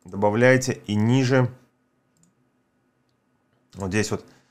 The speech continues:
а, вы можете решить, во-первых, текст поменять на свой, вот это гарантированно изменить. Дальше поменять дизайн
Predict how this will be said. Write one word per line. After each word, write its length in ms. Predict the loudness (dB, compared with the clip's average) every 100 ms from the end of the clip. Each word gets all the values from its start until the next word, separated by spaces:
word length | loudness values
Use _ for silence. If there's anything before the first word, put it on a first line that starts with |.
| _ _ _ _ _
а, 280 | 2 4 6
вы 140 | 4 4
можете 320 | 4 4 0
решить, 420 | 0 -2 -4 -4
во-первых, 360 | -6 0 2 2
текст 440 | 0 0 -2 -12 -20 _ _ _ _
поменять 420 | -4 0 0 0
на 140 | -2 -2
свой, 360 | -2 0 0 -2 -12
вот 100 | -12
это 120 | -8 -2
гарантированно 680 | 2 2 2 0 0 -2
изменить. 520 | -2 0 0 -2 -6 -18 _ _ _
Дальше 600 | -4 -2 -2 -2 -8 -8 -16 _ _ _ _ _ _ _ _ _ _ _ _ _ _ _ _ _ _ _ _ _
поменять 400 | 0 2 2 2
дизайн 520 | -2 4 4 4 0